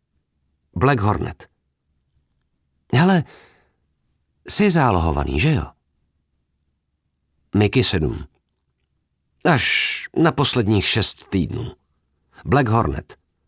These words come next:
Proč ses neaplaudoval? Tak zrovna tuhle otázku teď moc řešit nechci. Mickey sedm.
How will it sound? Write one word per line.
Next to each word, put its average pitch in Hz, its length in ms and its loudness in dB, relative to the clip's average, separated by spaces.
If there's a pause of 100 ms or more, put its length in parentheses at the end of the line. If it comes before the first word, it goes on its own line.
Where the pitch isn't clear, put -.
(640)
Proč 165 220 0
ses 269 200 0
neaplaudoval? 78 880 -2 (1200)
Tak 92 180 0
zrovna 110 340 2
tuhle 127 300 0
otázku 131 560 0
teď 123 380 -4
moc 95 260 -2
řešit 92 400 -4
nechci. - 460 -6 (360)
Mickey 120 280 2
sedm. 90 380 2